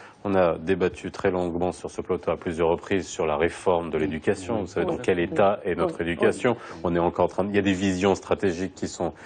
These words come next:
Speaker 1: qui
Speaker 3: Mais
Speaker 1: sont mises
Speaker 3: pour
Speaker 1: en
Speaker 3: le
Speaker 1: place.
Speaker 3: handicap,
Speaker 1: Est-ce que
Speaker 3: c'est
Speaker 1: c'est
Speaker 3: catastrophique.
Speaker 1: Non, non, mais absolument. Est-ce que c'est le moment ? On est dans une vision stratégique, une réforme
Speaker 3: Oui.
Speaker 1: qui est, qui est en
Speaker 3: Oui.
Speaker 1: place. C'est le moment maintenant de vraiment d'insérer... Euh,
Speaker 3: Moi, moi, je vais vous
Speaker 1: le,
Speaker 3: dire
Speaker 1: le,
Speaker 3: une, une,
Speaker 1: oui,
Speaker 3: une des
Speaker 1: cette
Speaker 3: réussites.
Speaker 1: problématique-là.
Speaker 3: Vo-,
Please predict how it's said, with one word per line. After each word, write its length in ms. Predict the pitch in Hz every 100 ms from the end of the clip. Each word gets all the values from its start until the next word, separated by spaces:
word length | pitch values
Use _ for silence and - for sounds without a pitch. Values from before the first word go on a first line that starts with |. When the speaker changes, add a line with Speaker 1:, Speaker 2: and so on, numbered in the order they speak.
| - -
Speaker 1:
qui 120 | -
Speaker 3:
Mais 80 | 240
Speaker 1:
sont 60 | 240
mises 120 | 285
Speaker 3:
pour 80 | 214
Speaker 1:
en 20 |
Speaker 3:
le 40 | 269
Speaker 1:
place. 180 | 175
Speaker 3:
handicap, 140 | 240 -
Speaker 1:
Est-ce 100 | -
que 100 | 269
Speaker 3:
c'est 80 | 294
Speaker 1:
c'est 80 | 180
Speaker 3:
catastrophique. 560 | 277 - 196 - 277
Speaker 1:
Non, 100 | 196
non, 60 | 208
mais 120 | 127
absolument. 540 | 104 - 123 147 185 -
Est-ce 180 | 117 -
que 320 | - 120 107 - - - - - -
c'est 360 | - - 127
le 280 | 120 104 95
moment ? 480 | 104 113 120 139 202 165 -
On 100 | 95
est 40 | 98
dans 160 | 95
une 220 | 87 95
vision 320 | 90 110 101 110
stratégique, 480 | 110 120 113 165
une 100 | 107 95
réforme 520 | 110 117 127 120 117
Speaker 3:
Oui. 80 | 539
Speaker 1:
qui 140 | - 110
est, 140 | 98
qui 120 | -
est 20 | 98
en 40 |
Speaker 3:
Oui. 60 | 92
Speaker 1:
place. 220 | 170 - -
C'est 160 | - -
le 60 | 120
moment 320 | 123 131 190 -
maintenant 420 | 117 - 131 190 - -
de 500 | 101 110 104 98 95
vraiment 400 | 92 110 117 123
d'insérer... 800 | 110 101 117 117 - 117 120 110 104
Euh, 300 | 101 104 101
Speaker 3:
Moi, 160 | 359 262
moi, 100 | 311
je 120 | 294
vais 80 | 302
vous 120 | 262
Speaker 1:
le, 40 |
Speaker 3:
dire 180 | 233 220
Speaker 1:
le, 300 | 190 - -
Speaker 3:
une, 120 | 277
une, 80 | 269 -
Speaker 1:
oui, 140 | 294
Speaker 3:
une 140 | 339
des 100 | 269
Speaker 1:
cette 100 | 285
Speaker 3:
réussites. 120 | 262 262 214 269 254
Speaker 1:
problématique-là. 180 | 202
Speaker 3:
Vo-, 100 | 233